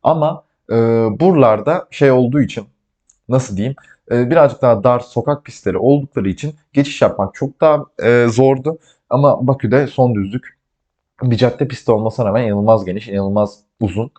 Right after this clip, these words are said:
O sebepten ötürü bence Aston Martin burada, e, çuvallayacak gibi geliyor bana. Başka yerlerde Aston Martin muhtemelen çok daha iyi olacak. Monaco gibi, e, Miami gibi yerlerde çok daha iyi olabilir. Ama bence burada, e, Aston Martin çuvallayacak. Bir, Verstappen.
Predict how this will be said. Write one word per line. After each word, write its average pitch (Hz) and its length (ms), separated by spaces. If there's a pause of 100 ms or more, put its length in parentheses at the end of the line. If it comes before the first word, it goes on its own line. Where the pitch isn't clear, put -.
(320)
O 147 100
sebepten 147 340
ötürü 123 180
bence 120 220
Aston 117 280
Martin 110 360
burada, 104 280 (240)
e, 110 220
çuvallayacak 110 600
gibi 95 160
geliyor 90 280
bana. 113 260 (180)
Başka 139 280
yerlerde 98 340
Aston - 220
Martin 104 260
muhtemelen 95 320
çok - 220
daha 90 120
iyi 92 100
olacak. 87 300
Monaco 98 340
gibi, 87 220 (500)
e, 98 320
Miami 101 300
gibi 90 140
yerlerde 87 340
çok - 220
daha 87 120
iyi 98 120
olabilir. 107 400
Ama 110 160
bence 95 280
burada, 107 300 (320)
e, 110 60
Aston 113 420
Martin 110 280
çuvallayacak. 131 540
Bir, 143 340 (160)
Verstappen. 139 540